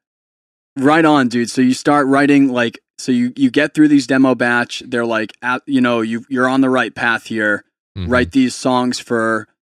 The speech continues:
Speaker 1: the N F L, and then, like, what happens after that?
Speaker 2: Then they take care of the licensing. And so I'm signed with B M I as a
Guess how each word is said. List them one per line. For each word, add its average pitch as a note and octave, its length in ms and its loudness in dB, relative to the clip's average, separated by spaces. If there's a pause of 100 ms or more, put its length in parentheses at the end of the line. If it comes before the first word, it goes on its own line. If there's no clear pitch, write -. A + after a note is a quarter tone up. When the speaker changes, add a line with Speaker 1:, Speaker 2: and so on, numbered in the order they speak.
(100)
Speaker 1:
the B2 60 0
N B2 100 0
F B2 180 -4
L, A#2+ 220 0
and A2+ 80 -4
then, A#2 120 -2
like, A2 200 -6
what A#2 180 -2
happens A2+ 400 -6
after G#2 320 -8
that? G2 340 -12 (1120)
Speaker 2:
Then F2+ 640 -2 (280)
they F#2+ 280 -2
take G2+ 260 -4
care F2+ 440 0
of F2 200 -6
the E2+ 120 -8
licensing. G#2 960 -8 (460)
And F#2 120 -6
so F#2+ 160 0
I'm E2+ 180 -2
signed F#2 340 -6
with E2+ 200 -10
B F2 160 -6
M D#2 140 -6
I E2+ 360 -4
as E2+ 260 -8
a D2+ 360 -8